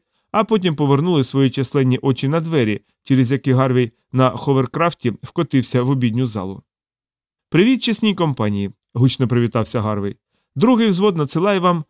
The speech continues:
вітаннячка», гаркнув він і натиснув гашетку кулемета.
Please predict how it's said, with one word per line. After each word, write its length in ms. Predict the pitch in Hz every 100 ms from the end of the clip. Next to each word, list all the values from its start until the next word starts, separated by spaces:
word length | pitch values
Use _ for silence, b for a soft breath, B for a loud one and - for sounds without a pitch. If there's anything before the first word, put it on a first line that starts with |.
| _
вітаннячка», 760 | 208 226 - 104 98 92 - 92 117 _ _ -
гаркнув 380 | 135 131 135 135
він 160 | 214 - _ -
і 80 | 240
натиснув 540 | 190 170 185 175 151 -
гашетку 420 | 180 - 131 107
кулемета. 540 | - 123 107 90 -